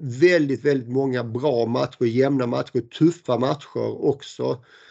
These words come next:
Det är väl något lag som har stuckit ut upp och ner i den serien, men annars är det, det, det är bra matcher, rent ut sagt. Och det är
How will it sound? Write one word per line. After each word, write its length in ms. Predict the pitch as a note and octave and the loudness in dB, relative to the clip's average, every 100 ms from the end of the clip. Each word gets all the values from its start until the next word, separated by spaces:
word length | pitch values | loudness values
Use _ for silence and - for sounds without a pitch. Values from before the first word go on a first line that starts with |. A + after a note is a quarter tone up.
| - _ | -20 _
Det 120 | D3 | 0
är 40 | C#3+ | 2
väl 140 | C#3+ | 4
något 280 | D#3+ C3+ D#3 | 4 4 2
lag 160 | D3 | 0
som 120 | C3+ C3 | 0 -4
har 40 | |
stuckit 440 | - C3+ - C3 | -2 -4 -2 0
ut 280 | C#3+ B2+ B2 | 2 0 0
upp 240 | - - B2 | -4 -2 -2
och 60 | |
ner 220 | C3 B2 | -2 -2
i 280 | A2+ - B2+ | -2 -4 -2
den 200 | C3 A#2 | -2 -2
serien, 340 | A2 C3 A2+ A#2 | -2 -4 -2 -2
men 100 | C3 | -2
annars 280 | C3+ A#2 | -2 0
är 80 | C#3 | 0
det, 180 | - A#2+ | 0 -2
det, 640 | C#3+ - D3 C#3 C3+ C3+ | -4 -2 4 4 4 0
det 160 | D#3+ D#3 | -2 -2
är 40 | |
bra 200 | D#3 F#3+ | 0 0
matcher, 300 | C#3 D#3+ - | 0 -4 -6
rent 160 | B2 G#2+ | -8 -8
ut 60 | - | -8
sagt. 240 | B2 - | -8 -4
Och 160 | D#3 - | -6 -4
det 420 | - F#3 G#3+ F#3+ | 0 2 4 4
är 140 | E3 | 4